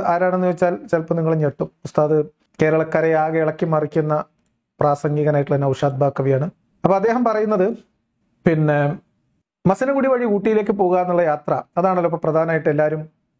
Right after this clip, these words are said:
ആഗ്രഹിക്കുന്ന ആ യാത്ര. അപ്പോൾ അതിനേക്കാളും മികച്ച യാത്ര ഉണ്ട്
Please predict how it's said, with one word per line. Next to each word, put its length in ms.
ആഗ്രഹിക്കുന്ന 560
ആ 100
യാത്ര. 180
അപ്പോൾ 160
അതിനേക്കാളും 500
മികച്ച 200
യാത്ര 340
ഉണ്ട് 280